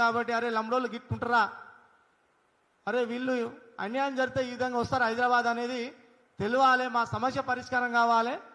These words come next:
మాకు ముఖ్యమంత్రి పదవి ఇచ్చే వరకు మా పోరాటం ఆగదు, సాగుతూనే ఉంటది. మాకు కావాల్సింది ముఖ్యమంత్రి పదవి. కాబట్టి కాంగ్రెస్ అధిష్టానం ఆలోచించుకోవాలి. నువ్వు ముఖ్యమంత్రి పదవి ఇస్తావా, గిరిజన పదవి ఇస్తావా,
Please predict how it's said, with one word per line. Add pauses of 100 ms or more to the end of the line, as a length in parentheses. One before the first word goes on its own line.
(240)
మాకు
ముఖ్యమంత్రి
పదవి
ఇచ్చే
వరకు
మా (100)
పోరాటం (160)
ఆగదు, (400)
సాగుతూనే
ఉంటది. (100)
మాకు
కావాల్సింది
ముఖ్యమంత్రి
పదవి. (840)
కాబట్టి (580)
కాంగ్రెస్
అధిష్టానం (100)
ఆలోచించుకోవాలి. (380)
నువ్వు
ముఖ్యమంత్రి
పదవి
ఇస్తావా, (720)
గిరిజన (100)
పదవి
ఇస్తావా,